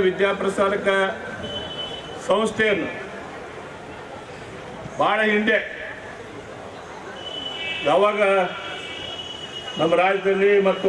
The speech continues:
ನಮ್ಮ ಅದರಲ್ಲಿ ವಿಶೇಷವಾಗಿ ಉತ್ತರ ಕರ್ನಾಟಕದಲ್ಲಿ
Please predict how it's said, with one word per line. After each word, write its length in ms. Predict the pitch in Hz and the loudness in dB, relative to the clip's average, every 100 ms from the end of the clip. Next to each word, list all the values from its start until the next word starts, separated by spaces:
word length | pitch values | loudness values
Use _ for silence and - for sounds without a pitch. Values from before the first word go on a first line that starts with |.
| 185 | 4
ನಮ್ಮ 160 | 180 175 | 6 4
ಅದರಲ್ಲಿ 380 | 175 190 202 190 | 4 4 6 4
ವಿಶೇಷವಾಗಿ 640 | 185 202 196 196 190 196 196 165 - - - - - - - - - - - - - - - - - - - - | 4 4 4 6 4 6 6 4 -4 -12 -14 -14 -14 -14 -14 -14 -14 -14 -14 -14 -14 -14 -12 -10 -10 -10 -6 0
ಉತ್ತರ 220 | 160 - 208 | 2 4 4
ಕರ್ನಾಟಕದಲ್ಲಿ 840 | 202 190 202 190 196 185 190 202 | 4 4 4 2 0 2 4 4